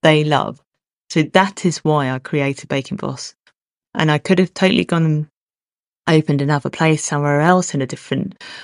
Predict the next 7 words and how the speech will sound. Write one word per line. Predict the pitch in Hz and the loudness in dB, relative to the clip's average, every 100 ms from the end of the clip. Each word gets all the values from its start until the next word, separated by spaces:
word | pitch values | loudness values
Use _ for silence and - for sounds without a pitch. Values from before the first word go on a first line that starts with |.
| - - | -12 0
location, | 147 - 185 180 175 175 170 156 | 0 2 4 4 2 -2 0 0
in | 143 | -2
a | 131 | -4
different | 135 143 | -2 -2
operation, | 139 151 165 175 180 - - 170 165 - _ | -2 0 4 4 4 2 -2 -2 -4 -8 _
but | 180 175 | 2 4
it | - | 2